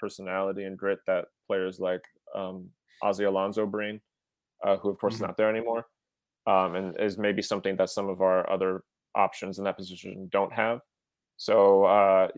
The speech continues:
Speaker 1: yeah, I, I, I look forward to him joining. To the point of him not making the initial trip, which, you know, I saw some reports that suggested that that trip,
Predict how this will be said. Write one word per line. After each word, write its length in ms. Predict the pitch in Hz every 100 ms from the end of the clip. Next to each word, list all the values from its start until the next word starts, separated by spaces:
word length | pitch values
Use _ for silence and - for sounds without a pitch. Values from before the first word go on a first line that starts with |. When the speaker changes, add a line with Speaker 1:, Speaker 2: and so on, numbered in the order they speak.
| -
Speaker 1:
yeah, 260 | 123 127 92
I, 140 | 98 104
I, 520 | - 104 95 60 113
I 40 |
look 180 | 120 120
forward 260 | 120 110 104
to 60 |
him 160 | 101 98
joining. 360 | 104 107 104 - _ _ _ -
To 100 | 123
the 80 |
point 320 | 107 147 156 143
of 80 |
him 160 | 131 123
not 160 | 117 117
making 340 | 120 120 110
the 100 | 107
initial 300 | 107 110 107
trip, 280 | - 117 107
which, 300 | 110 95 -
you 80 | 110
know, 80 | 101
I 80 | 98
saw 180 | 113
some 160 | 104 110
reports 400 | 104 - 104 95
that 160 | 98 -
suggested 380 | 95 98 98
that 140 | 101 - _ _ -
that 180 | 101
trip, 300 | - 117 107